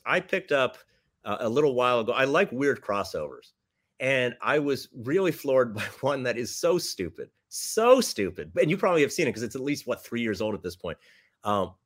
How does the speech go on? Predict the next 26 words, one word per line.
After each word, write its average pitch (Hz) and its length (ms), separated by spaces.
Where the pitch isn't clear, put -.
there 131 140
was 147 120
a 139 40
crossover 160 580
series 113 360
between 107 360
D 123 200
C 151 480
and 104 180
Warner 104 280
Brothers, 82 460
which 135 140
makes 233 220
sense 117 260
in 95 60
a 90 60
corporate 98 420
sense 92 220
'cause 95 100
they're 95 100
both 107 200
owned 101 160
by 92 80
the 78 80
same 90 200
company. 90 380